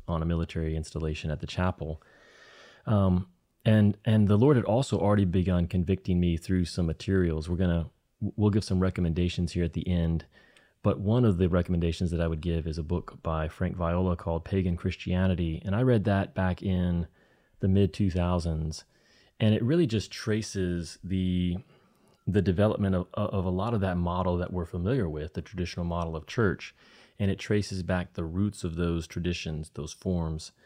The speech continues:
And it's kind of a controversial book because, uh, a lot of those forms have their roots in pagan practices. In fact, a lot of the, the early temples, or, or I should say the early churches,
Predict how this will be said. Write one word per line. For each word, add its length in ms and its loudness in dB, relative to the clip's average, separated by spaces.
And 520 2
it's 220 -6
kind 220 0
of 60 0
a 40 0
controversial 580 0
book 440 -2
because, 800 -4
uh, 180 -6
a 80 -6
lot 180 -2
of 120 -4
those 400 -2
forms 600 -2
have 260 -4
their 120 -4
roots 400 -4
in 380 0
pagan 420 -4
practices. 800 -8
In 160 0
fact, 260 -2
a 40 0
lot 160 0
of 80 -2
the, 300 -2
the 140 -8
early 280 -6
temples, 680 -6
or, 120 -4
or 140 -8
I 80 -6
should 180 -6
say 100 -4
the 140 -8
early 240 -2
churches, 640 -6